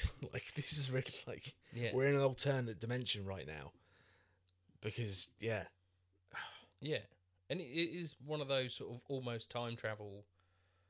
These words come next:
Speaker 2: like, in other films, it would be the time travelling, well, Endgame, for example.
Speaker 1: Yeah.
Speaker 2: Whilst, uh, going back to the same reference I meant earlier, when Tony Stark meets his, meets Howard Stark and they have that conversation.
Speaker 1: Mm.
Speaker 2: And it's really poignant to Tony, but not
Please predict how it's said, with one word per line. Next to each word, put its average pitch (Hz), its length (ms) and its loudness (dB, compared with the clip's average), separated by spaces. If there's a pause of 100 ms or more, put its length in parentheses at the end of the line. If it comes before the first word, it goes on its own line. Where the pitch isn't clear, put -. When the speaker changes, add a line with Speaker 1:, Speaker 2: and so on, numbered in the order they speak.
(160)
Speaker 2:
like, 120 280 2
in 123 200 0
other 120 200 0
films, 110 420 0
it 110 140 -4
would 110 200 -8
be 110 220 -6
the 104 220 -6 (100)
time 113 240 -4
travelling, 104 420 -4
well, 175 140 2 (100)
Endgame, 107 500 -4
for - 60 -14
example. 87 400 -12
Speaker 1:
Yeah. 107 120 0
Speaker 2:
Whilst, 110 260 -2
uh, 101 40 -8 (200)
going 110 180 0
back 101 180 -2
to - 60 -20
the 110 80 -14
same 104 200 -4
reference 101 260 -10
I 110 80 -6
meant 95 240 -10
earlier, 104 160 -12 (440)
when 117 200 0
Tony 110 300 -4
Stark 98 360 -4
meets 107 320 -4
his, 101 240 -10 (120)
meets 110 220 -6
Howard 92 280 -6
Stark - 340 -10
and 110 100 -4
they 104 200 -4
have 113 140 -6
that - 120 -6
conversation. 101 640 -8 (500)
Speaker 1:
Mm. 107 140 -4 (260)
Speaker 2:
And 110 100 -4
it's 104 160 -8
really 110 200 -4
poignant 101 400 -6
to - 100 -18
Tony, 113 360 0
but 90 140 -8
not 90 200 -10